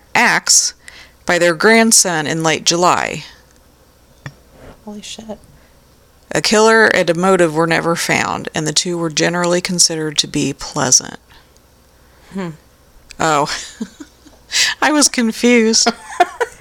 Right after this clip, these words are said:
Speaker 1: It was that sentence where it says they were found brutally murdered by an axe by their grandson.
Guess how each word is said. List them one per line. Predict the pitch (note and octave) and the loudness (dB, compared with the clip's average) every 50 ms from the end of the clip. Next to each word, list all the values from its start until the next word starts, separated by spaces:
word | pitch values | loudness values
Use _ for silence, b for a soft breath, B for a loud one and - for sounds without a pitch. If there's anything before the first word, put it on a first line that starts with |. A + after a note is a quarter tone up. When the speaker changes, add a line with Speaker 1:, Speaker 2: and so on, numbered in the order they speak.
| A4+ B B B B B B B B - | -4 B B B B B B B B -2
Speaker 1:
It | - - | 0 0
was | A3 A3 G3+ G3 | 2 2 2 4
that | G#3+ G#3 F#3 - - | 4 4 4 2 2
sentence | - - B3+ A#3+ A#3 - G#3+ G3+ G3 A3 | 0 2 2 2 2 0 -2 -2 -2 0
where | F#3+ F#3 F#3+ | 2 4 4
it | F#3 F3+ | 4 4
says | F3 - G#3 G3 F#3+ F3+ | 4 2 2 2 2 4
they | F#3+ F#3 | 4 4
were | F3+ F3+ | 4 4
found | F3+ - G3 F#3+ F#3+ G3 F3+ | 4 2 2 2 2 0 0
brutally | F3 F#3 F#3+ F#3 G3 F#3+ F#3 F3+ | 0 2 2 2 2 2 2 2
murdered | F3 F3 F3+ F3+ F3 F#3+ F#3+ F#3 D#3+ | 2 2 0 2 2 2 0 0 0
by | E3+ E3+ E3 | 0 0 2
an | D#3+ D#3+ D3+ | 2 0 0
axe | - - D#3+ D#3 E3 F3 - - | 0 0 2 2 2 2 0 0
by | - - F3 D#3+ | 0 0 0 2
their | D#3+ E3 D#3+ | 2 2 2
grandson. | D3+ D#3+ E3 D#3+ D#3+ E3 F3+ G3 - - G3 G3+ G3+ G3+ G3+ | 2 2 2 2 2 2 2 0 0 -2 -2 -4 -6 -8 -8